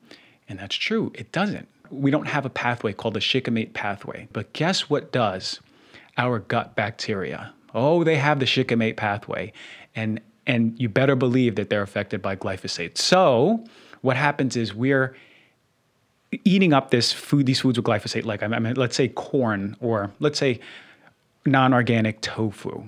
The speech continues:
right? Or soy and something, and we're eating it up. It's becoming a disruptor to our digestive system. It acts like an antibiotic. Now, how many people are like, "Well, I kinda don't wanna take antibiotics right now 'cause I know what it does to my digestive system"?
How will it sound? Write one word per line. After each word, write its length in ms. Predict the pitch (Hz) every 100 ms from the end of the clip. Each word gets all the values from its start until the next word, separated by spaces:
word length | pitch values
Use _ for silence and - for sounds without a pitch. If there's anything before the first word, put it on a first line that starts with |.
| - _ _
right? 300 | - 104 107 - _ _ _ _ _ -
Or 140 | 113
soy 400 | 101 - 113 107
and 100 | 101
something, 440 | 95 110 98 98 101 - -
and 80 | -
we're 80 | 127
eating 260 | 147 135 135
it 60 |
up. 220 | 135 113 -
It's 140 | 120
becoming 800 | - 117 - 139 139 139 135 113 -
a 300 | 110 110 107
disruptor 560 | 101 113 - 120 120 107
to 160 | 120
our 80 | 98
digestive 560 | 101 104 - 104 - -
system. 480 | - - - - - - - - -
It 160 | 143 -
acts 280 | 151 170 151
like 140 | 139
an 80 | 139 -
antibiotic. 760 | 131 127 113 117 107 101 98 - -
Now, 240 | 135 117 - - - - - - -
how 100 | 160
many 140 | 175
people 240 | 170 147 139
are 40 |
like, 320 | 131 120 120 - -
"Well, 380 | 135 180 175 170
I 80 | -
kinda 240 | - 202 196
don't 140 | 160
wanna 180 | 143 127
take 240 | - 120
antibiotics 420 | 120 113 117 113
right 120 | 110 107
now 120 | 110
'cause 160 | -
I 60 | 113
know 160 | 110 123
what 120 | 117
it 60 |
does 140 | 113 110
to 80 | 110
my 120 | 101
digestive 440 | 101 104 117 -
system"? 440 | - - - -